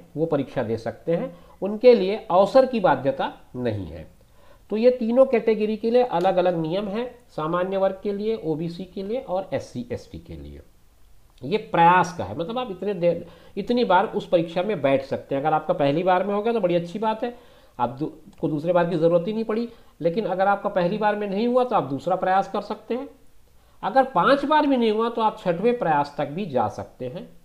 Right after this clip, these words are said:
ये इसमें, अ, नियम है। एक चीज़ और जान लें हम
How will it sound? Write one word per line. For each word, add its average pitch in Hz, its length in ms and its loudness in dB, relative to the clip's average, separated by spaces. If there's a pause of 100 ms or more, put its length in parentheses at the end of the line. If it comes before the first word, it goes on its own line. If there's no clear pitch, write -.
ये 139 280 -2
इसमें, - 520 -10 (600)
अ, 104 160 -8
नियम 104 340 -4
है। - 240 -20 (2000)
एक 302 220 0
चीज़ 302 200 0
और 208 440 6
जान 107 300 6
लें 95 120 -2
हम 85 320 -12